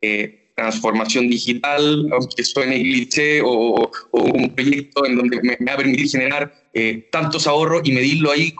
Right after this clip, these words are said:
tener un K P I claro, yo creo que es clave, independiente si es algo interno que me va a generar una eficiencia de costo, o, o que es un, una, una acción que, eh, me va, eh, a ayudar a, a aumentar la venta,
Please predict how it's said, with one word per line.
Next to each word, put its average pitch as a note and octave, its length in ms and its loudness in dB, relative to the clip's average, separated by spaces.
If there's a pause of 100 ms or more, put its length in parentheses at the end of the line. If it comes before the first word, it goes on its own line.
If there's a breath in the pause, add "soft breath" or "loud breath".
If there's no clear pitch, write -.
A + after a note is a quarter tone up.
(140)
tener D3+ 220 0
un F3 100 0
K E3+ 140 -2
P D3 80 -2
I F3+ 580 0 (600)
claro, F#3 880 -2 (760)
yo C#3 120 0
creo C#3 220 0
que C#3 100 -2
es C#3+ 180 -10
clave, A2 420 -2
independiente B2+ 1000 -2
si - 220 -2
es B2 160 -6
algo A#2+ 240 0
interno E3+ 500 0
que C#3+ 80 0
me B2+ 60 0
va C3 60 -2
a C3 40 -8
generar A#2 240 0
una A#2 120 -2
eficiencia A2 360 -2
de G#2+ 80 0
costo, E3+ 480 0 (220 loud breath)
o, A2+ 360 2
o A2+ 40 0
que B2 120 0
es A#2 100 -4
un, A#2 300 0
una, A#2 220 0
una B2 140 0
acción C3 320 -2
que, A#2 320 -2 (240 loud breath)
eh, G#2 460 -4
me A#2 140 0
va, B2+ 220 -2
eh, A#2 260 -2
a A2+ 60 -2
ayudar A#2+ 360 2
a, G#2+ 500 2
a - 80 -6
aumentar A2+ 440 -2
la B2+ 120 0
venta, E3 720 -2